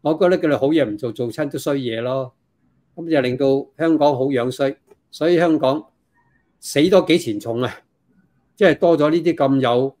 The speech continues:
咁有呢啲野蠻統治基因嘅，嘅香港警察去諗埋啲咁嘅屎橋，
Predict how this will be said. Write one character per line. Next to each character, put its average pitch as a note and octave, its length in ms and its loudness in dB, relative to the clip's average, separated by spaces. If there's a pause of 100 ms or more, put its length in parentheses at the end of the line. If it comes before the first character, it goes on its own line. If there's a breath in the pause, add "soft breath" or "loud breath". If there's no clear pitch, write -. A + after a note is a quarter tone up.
(140)
咁 E3+ 500 2
有 D3+ 420 4
呢 G3 140 2
啲 G3 340 2
野 D3 460 4
蠻 G#2+ 420 -4 (760)
統 D#3 200 0
治 C3+ 180 -8
基 F3+ 300 2
因 F3 220 0
嘅， C3 300 -2 (760)
嘅 C#3+ 180 -2
香 E3+ 160 0
港 C#3+ 200 -2
警 C#3 180 -4
察 C#3 160 -4
去 B2 200 -2
諗 A#2+ 140 -4
埋 A#2+ 200 -6
啲 D3+ 200 -2
咁 D3 140 -2
嘅 B2+ 60 -4
屎 - 240 -12
橋， B2 280 -10